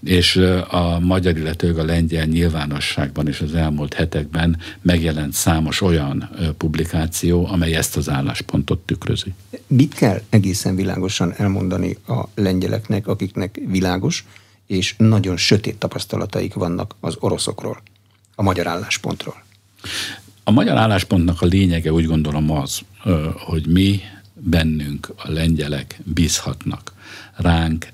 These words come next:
Speaker 1: számíthatnak, és ennek a bizalomnak a föntartását tartom a legfontosabbnak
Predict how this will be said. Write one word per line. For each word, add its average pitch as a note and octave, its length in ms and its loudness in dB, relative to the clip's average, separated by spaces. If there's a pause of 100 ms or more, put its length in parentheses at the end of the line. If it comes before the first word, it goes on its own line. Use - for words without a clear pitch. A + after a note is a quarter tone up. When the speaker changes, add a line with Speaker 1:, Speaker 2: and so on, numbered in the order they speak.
Speaker 1:
számíthatnak, D#2 1080 -2
és - 160 -4
ennek E2+ 300 2
a D#2 40 -2
bizalomnak D2 760 0
a D#2 40 -2
föntartását D2 880 -4
tartom D2+ 600 -4
a F#2 60 -2
legfontosabbnak - 1080 -4